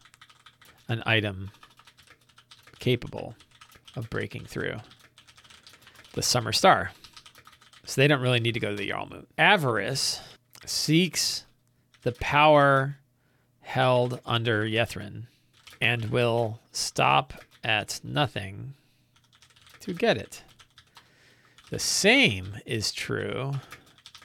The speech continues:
about Velen. Oh, she just craftier about it.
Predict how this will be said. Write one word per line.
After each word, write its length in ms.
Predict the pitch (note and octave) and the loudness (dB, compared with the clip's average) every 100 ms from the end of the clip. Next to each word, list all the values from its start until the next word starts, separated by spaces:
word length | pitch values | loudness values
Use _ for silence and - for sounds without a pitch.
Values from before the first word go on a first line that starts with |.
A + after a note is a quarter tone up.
| - G#2+ | -12 -8
about 720 | G#2 A#2 G#2+ G#2+ G#2+ - - _ _ _ _ _ C3 | -4 0 0 0 -4 -10 -18 _ _ _ _ _ -6
Velen. 500 | A#2 C3+ - - - - - - - | -4 -4 -6 -10 -20 -20 -20 -10 0
Oh, 340 | D3 D3 G#2+ - - - _ - | 4 4 2 -6 -20 -20 _ -4
she 880 | - - - F#3 D#3+ A#2+ C#3+ D#3+ C3+ - _ - | 0 0 2 6 6 6 4 2 -2 -12 _ -4
just 260 | C#3 C3+ - | 2 2 2
craftier 480 | - C3+ - A#2 | 2 2 2 -4
about 240 | G#2 - | -4 -6
it. 120 | - | -8